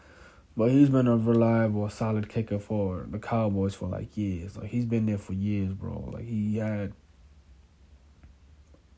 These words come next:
a bad moment yesterday. I wanna say a bad moment. He just had a lot of bad moments yesterday. He was just not there. He was fucked up. You know what I'm saying?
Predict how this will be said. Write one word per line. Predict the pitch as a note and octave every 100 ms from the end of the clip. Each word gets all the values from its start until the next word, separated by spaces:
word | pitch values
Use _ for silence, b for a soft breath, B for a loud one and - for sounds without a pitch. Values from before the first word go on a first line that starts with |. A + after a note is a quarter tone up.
| -
a |
bad | B2 C3 B2 B2
moment | A2 C#3 C3 A2+
yesterday. | B2+ A#2 A#2+ B2 A#2 B B B B B
I | -
wanna | D3+
say | C#3 B2+ -
a | C#3+
bad | C3 B2+ A#2
moment. | A#2 A#2
He | C3
just | B2+ A2+
had | B2
a | A#2
lot | A#2 A2+
of | A2
bad | A#2 A2+
moments | A#2 A2 G#2
yesterday. | A#2 G#2+ G2+ A2+
He | B2
was | A2+
just | A#2+ - - - - - - - _ - - - - -
not | A2+ B2 B2 -
there. | D3
He | C3+
was | A2
fucked | - A#2 -
up. | D#3+ - - - -
You | -
know | B2
what |
I'm | A#2+
saying? | A#2+ C#3+ D3+